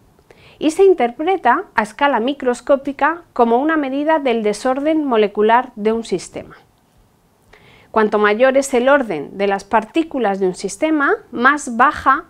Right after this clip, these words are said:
es su entropía. Así podemos observar un aumento de entropía para un sistema cuando aumenta el desorden. Este es el caso de los procesos de cambio de fase,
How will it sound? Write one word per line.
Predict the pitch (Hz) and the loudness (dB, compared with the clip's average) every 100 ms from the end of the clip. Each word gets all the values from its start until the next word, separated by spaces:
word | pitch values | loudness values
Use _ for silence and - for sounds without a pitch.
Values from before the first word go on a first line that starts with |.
| _ | _
es | 226 240 | -8 -8
su | - | -4
entropía. | 208 175 165 156 131 - _ - _ _ _ - - - - | -2 -2 -8 -12 -14 -16 _ -20 _ _ _ -20 -20 -20 -4
Así | 214 226 311 | -2 0 0
podemos | 262 226 208 208 226 | 2 2 4 2 -2
observar | 214 - 202 247 403 - _ | -6 -4 0 2 0 -2 _
un | 240 | 0
aumento | 240 226 220 220 | 2 2 0 0
de | 220 | 0
entropía | 208 208 208 285 294 | 0 0 -4 0 0
para | 277 202 | 0 0
un | 208 | -2
sistema | 208 214 - 247 339 415 | -4 -8 -2 -2 0 -2
cuando | 233 214 | 0 0
aumenta | 180 190 190 175 | 0 -2 -2 -4
el | 170 | -8
desorden. | 165 - 262 247 311 571 - _ _ _ _ - - - | -8 -6 -4 -2 -2 -2 -8 _ _ _ _ -20 -20 -6
Este | - 330 277 | -2 -2 -2
es | 254 | -2
el | 269 | 2
caso | 311 320 320 339 | 2 4 4 4
de | 330 | 4
los | 233 226 | 0 -2
procesos | 220 254 277 294 | -6 -4 -2 0
de | 226 | 0
cambio | 220 226 214 | 0 2 0
de | 233 | 0
fase, | - 330 - 311 | 0 0 0 -2